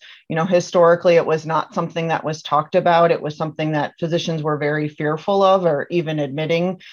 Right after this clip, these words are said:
Um, you know, something that comes up quite often is that when physicians are being, you know, credentialed,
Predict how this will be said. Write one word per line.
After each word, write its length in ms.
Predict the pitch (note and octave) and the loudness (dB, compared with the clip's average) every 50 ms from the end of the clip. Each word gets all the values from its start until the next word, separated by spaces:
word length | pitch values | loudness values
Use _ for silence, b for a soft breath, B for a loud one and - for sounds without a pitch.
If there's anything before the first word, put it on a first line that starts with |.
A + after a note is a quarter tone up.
| B B B B B B - | B B B B B B -2
Um, 240 | E3+ D#3 D3+ C#3+ | 0 0 0 0
you 80 | C#3+ E3 | 0 -2
know, 120 | D#3 D#3 | -2 -2
something 400 | D3+ - F#3 F3 E3 F#3 F3+ F3 | 0 0 0 0 2 0 0 0
that 180 | E3+ D3+ - - | 0 -2 -4 -2
comes 240 | - F3+ E3+ E3+ D#3 | -4 -2 -2 0 0
up 160 | D3+ - - | 0 -2 -2
quite 240 | - F3+ D#3 D3+ D3+ | -2 -2 0 0 0
often 440 | D3 D#3 F#3 F#3 - F3+ D#3+ D#3 D#3 | 0 0 -2 -2 -4 -6 -6 -6 -6
is 160 | D3+ D3+ - | -8 -6 -2
that 200 | D3+ D3 - - | -2 -2 -2 -2
when 260 | D#3+ D#3+ D3+ D#3 D3 | -4 -6 -6 -6 -6
physicians 500 | - E3 D3+ E3 D#3+ - D#3+ D#3 D#3 D#3 | -8 -2 -2 -2 -2 -2 -4 -4 -4 -2
are 140 | D#3 C#3+ C#3 | -2 -2 -2
being, 460 | B2 D#3 D#3 D3+ D3 C#3+ C#3+ C#3+ - | -2 -4 -2 -2 -2 -2 -4 -6 -8
you 80 | - D#3+ | -6 -6
know, 140 | D3 C3+ C3 | -6 -6 -6
credentialed, 880 | - - E3+ E3 F#3 F#3+ G3+ G3+ G3+ G#3 F#3+ F#3 F3+ F3+ F3+ F3 F3 | -2 -2 2 4 4 4 4 2 0 0 2 4 4 4 2 0 -2